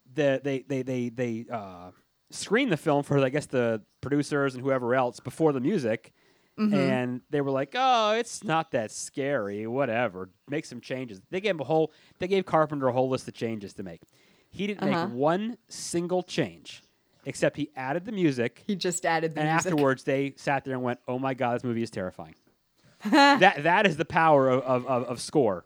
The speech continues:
Speaker 1: right there.
Speaker 2: The, the score definitely does, uh, I think, make a big difference. Without it, it wouldn't, it wouldn't be really
Speaker 1: Oh.
Speaker 2: anything.
Speaker 1: It, it, it is, it is so memorable. Oh, it's so great.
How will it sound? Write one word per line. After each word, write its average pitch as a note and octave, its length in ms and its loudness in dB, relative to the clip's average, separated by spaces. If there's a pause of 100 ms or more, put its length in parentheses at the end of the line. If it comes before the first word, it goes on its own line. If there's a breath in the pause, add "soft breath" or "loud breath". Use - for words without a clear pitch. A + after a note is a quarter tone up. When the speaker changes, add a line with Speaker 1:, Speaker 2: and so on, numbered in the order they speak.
Speaker 1:
right A2+ 240 -4
there. E2+ 240 -6 (380)
Speaker 2:
The, A3+ 240 2
the A3 160 -2
score D4 420 2
definitely G3+ 720 0
does, E3+ 760 2
uh, D#3 460 0
I F3+ 80 -2
think, F3 240 -6
make E3 160 -4
a E3+ 60 -4
big D#3 160 -4
difference. C#3+ 440 -6
Without E3+ 380 2
it, E3+ 220 2
it E3 160 -4
wouldn't, D#3+ 400 -4 (100)
it D#3+ 160 -6
wouldn't D#3+ 340 -4
be D3+ 420 -4 (400)
really G#3 320 2
Speaker 1:
Oh. D#3+ 60 -4
Speaker 2:
anything. D#3 720 -6
Speaker 1:
It, C#3+ 120 -2
it, C#3+ 200 0
it D3 120 0
is, C3 380 -4
it D3 100 -4
is - 360 -8 (160)
so C#3+ 360 -4
memorable. C#3 640 0
Oh, C3+ 180 0
it's A#2 120 -8
so A#2+ 160 -4
great. G#2 280 -8